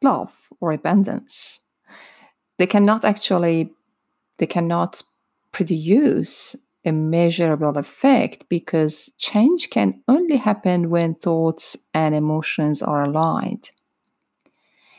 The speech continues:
And you can think positively all you want, but without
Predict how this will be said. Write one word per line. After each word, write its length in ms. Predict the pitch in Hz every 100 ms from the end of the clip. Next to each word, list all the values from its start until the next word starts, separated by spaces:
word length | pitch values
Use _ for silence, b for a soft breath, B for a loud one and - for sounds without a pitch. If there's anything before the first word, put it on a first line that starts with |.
| b _ - - -
And 520 | 170 170 165 160 - - _ _ _ _ _ _ -
you 220 | 156 233
can 200 | - 381
think 380 | - 208 208 -
positively 1200 | - 320 392 381 220 190 156 151 180 277 370 381 _ _ _ _ _ _
all 260 | 196 185 190
you 220 | 175 175
want, 840 | 170 220 269 185 277 - - - _ _ _ _ _ _ _ _ _ _ _
but 500 | 175 160 170 220 - 185
without 1000 | 147 175 - - 185 185 220 349 -